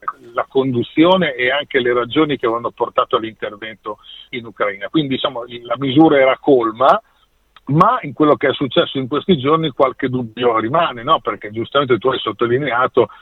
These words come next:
questi sono, hanno preso Rostov, hanno marciato su Mosca senza praticamente o quasi incontrare resistenza, esclusi alcuni piloti di elicottero, in una vicenda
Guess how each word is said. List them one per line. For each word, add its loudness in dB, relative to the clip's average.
questi 0
sono, -4
hanno -2
preso 0
Rostov, 2
hanno -4
marciato -4
su -6
Mosca 2
senza -2
praticamente -2
o 0
quasi 0
incontrare 0
resistenza, -4
esclusi -2
alcuni -4
piloti -4
di -2
elicottero, -2
in -10
una -6
vicenda -4